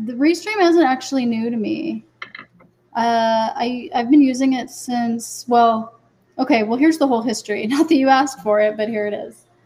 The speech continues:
Um, they're actually corn dog muffins. I made the batter to be like a corn,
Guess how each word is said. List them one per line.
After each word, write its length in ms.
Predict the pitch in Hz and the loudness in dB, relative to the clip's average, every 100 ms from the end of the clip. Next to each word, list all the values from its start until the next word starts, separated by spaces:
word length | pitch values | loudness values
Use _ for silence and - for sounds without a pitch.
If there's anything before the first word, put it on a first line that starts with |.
| _ _ 269 | _ _ -4
Um, 280 | 269 254 240 | 0 0 -2
they're 100 | 285 | -4
actually 340 | 311 381 359 | -6 -6 -8
corn 320 | 320 - 262 | -6 -2 0
dog 240 | 247 220 220 | 0 0 -2
muffins. 880 | 214 233 233 233 233 233 - - _ _ _ _ _ - | -8 -8 -8 -6 -6 -8 -14 -18 _ _ _ _ _ -2
I 80 | 233 | 2
made 240 | 240 233 | 2 2
the 60 | 233 | 0
batter 480 | 226 214 220 220 214 | 4 4 4 0 -2
to 160 | - | -4
be 160 | 220 233 | -2 2
like 180 | 220 214 | 4 2
a 80 | 208 | -2
corn, 600 | - 220 214 214 214 | -2 0 2 2 0